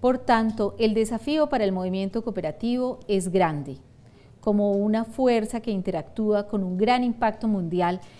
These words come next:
en relación con los estados y el mercado.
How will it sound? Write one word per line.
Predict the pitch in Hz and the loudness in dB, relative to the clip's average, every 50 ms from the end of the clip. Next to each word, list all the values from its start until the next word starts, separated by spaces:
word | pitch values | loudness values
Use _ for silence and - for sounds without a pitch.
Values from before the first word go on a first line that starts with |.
| - - - | -20 -10 -4
en | 214 208 202 | -2 0 2
relación | - 202 190 190 196 190 - 247 233 220 | 2 2 2 2 0 0 0 0 0 0
con | 233 247 233 | 0 0 0
los | 226 202 - 190 | 0 -2 -2 -4
estados | 170 - - 214 208 208 214 226 226 233 226 - - | -8 -2 2 2 4 4 4 2 0 -4 -6 -8 -8
y | - 214 190 | -2 0 0
el | 175 165 165 | 0 0 -2
mercado. | 165 156 156 - - 185 160 147 135 127 | -6 -8 -8 -2 0 2 2 2 0 -4